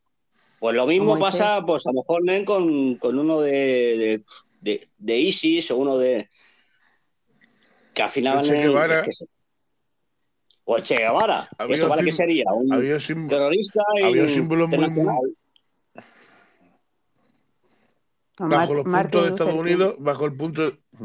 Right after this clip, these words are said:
Speaker 3: bajo el punto de Estados Unidos, era un, un terrorista.
Speaker 1: Vale. Mandela.
Speaker 3: Bueno,
Speaker 1: Mandela estuvo e-, en un grupo, ¿vale? Que
Speaker 2: En la
Speaker 1: es
Speaker 2: cárcel.
Speaker 1: terrorista.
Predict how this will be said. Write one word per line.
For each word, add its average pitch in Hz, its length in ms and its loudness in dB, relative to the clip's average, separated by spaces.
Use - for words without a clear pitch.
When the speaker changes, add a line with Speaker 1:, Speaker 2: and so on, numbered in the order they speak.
Speaker 3:
bajo 131 280 -2
el 135 80 -6
punto 151 240 -2
de 160 60 2
Estados 156 260 -2
Unidos, 170 420 -2
era 156 300 2
un, 139 240 -4
un 147 600 -4
terrorista. 135 600 -4
Speaker 1:
Vale. 120 380 -2
Mandela. 160 760 0
Speaker 3:
Bueno, 127 280 0
Speaker 1:
Mandela 233 500 2
estuvo 214 400 0
e-, - 320 -6
en 143 160 0
un 175 100 0
grupo, 214 260 0
¿vale? 196 200 0
Que 185 80 -2
Speaker 2:
En 151 60 2
la 156 60 2
Speaker 1:
es 156 60 -2
Speaker 2:
cárcel. 175 180 0
Speaker 1:
terrorista. 151 520 0